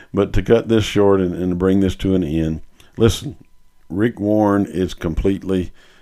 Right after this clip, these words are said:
and absolutely grasping for straws to validate false theology. He's caving into the spirit of this age, like so many others are, just like Russell Moore. Russell Moore, Southern Baptist,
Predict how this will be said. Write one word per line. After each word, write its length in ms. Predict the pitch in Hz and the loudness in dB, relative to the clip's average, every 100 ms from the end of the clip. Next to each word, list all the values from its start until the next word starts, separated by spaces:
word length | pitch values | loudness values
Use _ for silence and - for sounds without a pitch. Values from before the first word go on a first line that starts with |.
| _ - | _ -8
and 140 | 85 | -2
absolutely 920 | 87 104 - 104 90 87 71 82 80 - - 73 | 0 0 0 0 2 0 -2 -6 -6 -8 -18 -12
grasping 640 | 78 82 90 101 - 104 98 | -6 -2 0 0 0 0 0
for 200 | 110 98 - | 0 -2 -2
straws 640 | - - 90 85 85 78 | -10 2 4 4 2 -2
to 140 | 87 | -4
validate 1000 | 76 78 82 90 104 90 85 85 78 78 - - - | -4 -4 2 4 6 4 2 2 0 0 -8 -20 -20
false 520 | - - 98 95 - | -12 4 6 6 4
theology. 840 | - 107 101 90 85 78 73 80 82 | 0 2 2 2 0 -2 -4 -4 -4
He's 120 | 78 | -6
caving 580 | - 87 90 117 131 123 | 2 4 4 4 4 6
into 680 | 120 120 107 95 87 85 | 6 4 2 -2 -2 -4
the 100 | 80 | -8
spirit 460 | 80 - 85 101 107 | -10 -8 0 4 4
of 140 | 110 | 2
this 200 | 113 117 - | 0 -2 -2
age, 400 | 87 87 82 80 - - - | 0 2 2 -2 -12 -18 -2
like 220 | 90 80 | 0 0
so 380 | - - 113 127 | 0 2 4 4
many 300 | 139 143 139 | 6 6 8
others 360 | 135 143 143 104 | 8 8 4 2
are, 320 | 85 82 87 - - - 82 | 2 0 -6 -16 -20 -16 -4
just 340 | 101 110 - | 4 4 4
like 220 | 139 135 | 2 2
Russell 380 | 120 127 127 135 | 4 2 4 0
Moore. 400 | 120 113 110 110 - - - - | 2 2 2 -2 -10 -20 -20 -10
Russell 420 | 82 90 110 120 | 0 2 2 0
Moore, 540 | 110 113 113 113 113 - - - _ - | 0 2 2 2 0 -8 -20 -20 _ -14
Southern 500 | - 107 120 117 113 | 2 4 6 6 6
Baptist, 640 | 110 110 107 104 - | 4 4 0 -4 -8